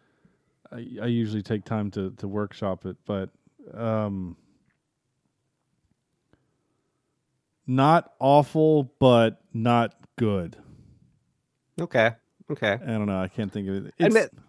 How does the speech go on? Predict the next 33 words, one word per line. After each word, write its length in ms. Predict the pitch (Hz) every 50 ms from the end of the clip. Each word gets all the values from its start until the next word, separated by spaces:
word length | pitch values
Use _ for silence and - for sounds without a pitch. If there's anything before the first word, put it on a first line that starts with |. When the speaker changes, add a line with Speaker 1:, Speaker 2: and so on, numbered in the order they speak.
| _ -
Speaker 2:
you 140 | - 185 190
know, 180 | 196 190 185 190
that 220 | 185 214 202 156
might 260 | 143 131 131 127 113
be 100 | - 123
my 180 | 113 110 104 98
final 720 | - - - 95 95 95 98 104 107 107 104 104 104 107 113
verdict. 340 | 117 104 113 113 110 120 135
It 40 | 151
got 180 | - 208 160 135
a 60 | 117
little 440 | 104 98 98 104 110 107 110 110 104
better 240 | 98 110 104 104 104
as 140 | 95 -
it 100 | 107 90
went. 280 | 90 95 90 90 90 -
And 80 | 113 120
like 160 | 131 123 123
I 40 | 113
said, 200 | - 110 95 90
there's, 300 | 113 113 107 - - - -
there's 160 | 147 151 -
some 180 | - 180 160 160
really 440 | 165 175 185 190 190 180 165 147
good 300 | 117 113 135 120 110 92 87 _ _ _ _
gym-like 600 | - - 113 117 113 110 104 98 98 92 90 -
moments 360 | 98 92 90 87 82 73 -
throughout, 480 | - - 82 78 73 71 73 69 - - _
but 360 | - - 65 - - - - - _ _ _ _ _ _ _ _ _ _ _ _ _ _ _ _ _ _ _ _ _ _ _ _ _ _ _ _ _ _ _ _ _ _ _ _ _ _ _
Speaker 1:
Yeah, 360 | - 165 185 190 190 190 185 160
Speaker 2:
it, 220 | 123 113 - -
Speaker 1:
I 20 |
Speaker 2:
uh, 180 | 120 120 117